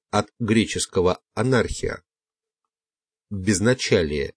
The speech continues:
безвластие, политическое течение, отрицающее необходимость государственной власти в обществе.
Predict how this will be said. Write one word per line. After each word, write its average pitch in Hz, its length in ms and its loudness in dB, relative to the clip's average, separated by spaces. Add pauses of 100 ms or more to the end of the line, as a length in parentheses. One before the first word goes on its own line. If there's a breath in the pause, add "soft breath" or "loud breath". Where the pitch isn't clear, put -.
безвластие, 101 920 -2 (1600)
политическое 175 800 2
течение, 160 800 -2
отрицающее 127 800 0
необходимость 110 840 0 (140)
государственной 104 840 0
власти 104 500 0
в 110 120 0
обществе. - 540 -4